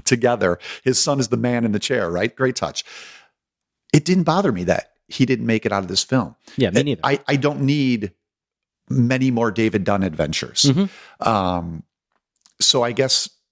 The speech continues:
Speaker 1: that's the main reason I was like, "Okay, interesting, dramatic, like, didn't expect that." Um, I don't think it makes this a brilliant film, but okay, I'm all right with that choice.
Speaker 2: Yeah, I was fine with that choice too. That's not where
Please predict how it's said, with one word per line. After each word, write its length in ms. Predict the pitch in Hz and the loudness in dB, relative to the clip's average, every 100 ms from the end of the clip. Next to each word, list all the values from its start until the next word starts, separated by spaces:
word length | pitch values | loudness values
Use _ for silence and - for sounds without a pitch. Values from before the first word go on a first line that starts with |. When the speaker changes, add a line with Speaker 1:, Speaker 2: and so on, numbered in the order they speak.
| _ | _
Speaker 1:
that's 540 | 110 110 117 113 - - | -2 0 0 0 -2 -2
the 200 | - 107 | -2 0
main 340 | 110 110 110 | 2 2 0
reason 640 | 104 110 110 113 107 107 - - | 0 0 0 0 0 0 -4 0
I 100 | 107 | 0
was 180 | 104 | 2
like, 240 | 107 104 - | 0 0 0
"Okay, 500 | 220 - 104 156 - | 0 2 0 0 0
interesting, 500 | 143 156 143 - 175 | -2 0 0 0 0
dramatic, 800 | 143 123 113 107 170 113 143 - | 0 0 0 0 0 0 0 0
like, 180 | 117 117 | 0 2
didn't 240 | 113 143 139 | 0 0 0
expect 540 | - - 147 - - | 0 0 0 -2 0
that." 340 | 104 101 147 - - _ - | 0 0 -2 -8 -20 _ -2
Um, 280 | 107 101 104 | 0 0 -2
I 60 | 117 | -2
don't 180 | 117 107 | 0 0
think 160 | 110 | 0
it 180 | 104 - _ | 0 -4 _
makes 280 | 110 101 - | -2 0 0
this 240 | 107 - | 0 2
a 160 | 98 82 - _ | 0 -6 -16 _
brilliant 400 | 120 107 98 107 | 2 4 2 -2
film, 500 | - 196 269 175 208 - _ _ | -2 0 2 2 0 -2 _ _
but 240 | 131 - | 0 2
okay, 380 | 180 233 208 208 - | 0 2 0 0 -4
I'm 120 | 143 185 | 0 2
all 60 | |
right 180 | 196 160 | 2 2
with 120 | 131 117 | 0 0
that 140 | 101 | 0
choice. 440 | - 90 156 - - | 0 0 0 -2 2
Speaker 2:
Yeah, 180 | 151 - _ _ | 2 0 _ _
I 180 | - 117 | 0 2
was 180 | 127 127 | 2 0
fine 180 | 120 113 | 0 2
with 80 | 110 | 2
that 160 | 98 | -2
choice 320 | - 98 92 - | 0 0 0 0
too. 220 | 104 90 | 0 2
That's 240 | 92 - | 2 2
not 240 | 95 90 90 | 0 0 0
where 340 | 92 87 | 0 2